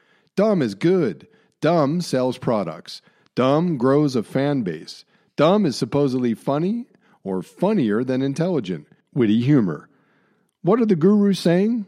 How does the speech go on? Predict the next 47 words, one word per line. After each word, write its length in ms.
That 300
Dumb 320
and 160
Dumber 320
has 160
become 500
too 280
smart, 520
too 220
sophisticated 920
for 160
audiences? 720
Based 300
on 180
the 120
inanity 680
and 220
virality 640
of 100
these 180
digital 400
marketing 500
blog 300
posts 320
about 320
how 220
to 80
write 300
a 60
viral 480
blog 300
post, 340
dumb 300
does 240
sell. 460
Write 180
your 160
blogs 460
at 80
the 100
level 340
of 100
a 60
fifth 320
grader, 300
they 180
say. 400